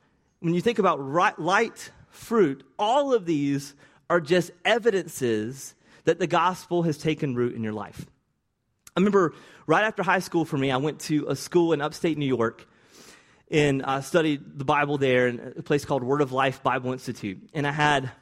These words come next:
a bunch of people around me. They were all from up north. And so for me, they, I was like an anomaly. Like, they're like, "Say this word again." You know, like, I was, you know, they wanted to hear me use my southern accent, which I don't even think is that southern, but they would ask me, you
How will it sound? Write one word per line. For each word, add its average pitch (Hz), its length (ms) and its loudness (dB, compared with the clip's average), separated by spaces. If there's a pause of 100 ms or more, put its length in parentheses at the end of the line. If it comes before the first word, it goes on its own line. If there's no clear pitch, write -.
(120)
a 143 80 -4
bunch 202 200 -2
of 202 60 -8
people 175 200 -6
around 139 260 2
me. 135 80 -2
They 120 80 -2
were 117 80 -2
all 170 300 -4
from 123 440 -4 (160)
up 151 120 -2
north. 127 400 -2
And 123 120 -6
so 143 160 0
for 139 140 -6
me, 143 440 0 (400)
they, 156 100 4 (140)
I 170 80 4
was 190 240 0
like 143 280 0 (140)
an 165 80 4
anomaly. 131 640 2
Like, 147 200 0
they're 151 160 2
like, 123 180 -2
"Say 262 300 0
this 247 200 0
word 185 300 2
again." 110 380 -2
You 143 80 4
know, 151 160 4
like, 135 180 2
I 151 80 2
was, 151 240 0 (300)
you 196 100 6
know, 190 100 6
they 180 100 6
wanted 196 280 4
to 185 80 4
hear 196 320 4
me 175 160 4
use 170 300 4
my 147 180 4
southern 165 320 2
accent, 143 460 0
which 165 120 4
I 220 80 6
don't 277 120 2
even 254 120 4
think 233 140 4
is 220 60 2
that 202 160 2
southern, 220 320 2
but 175 60 0
they 185 120 2
would 196 80 4
ask 190 320 0
me, 147 140 2
you 127 80 0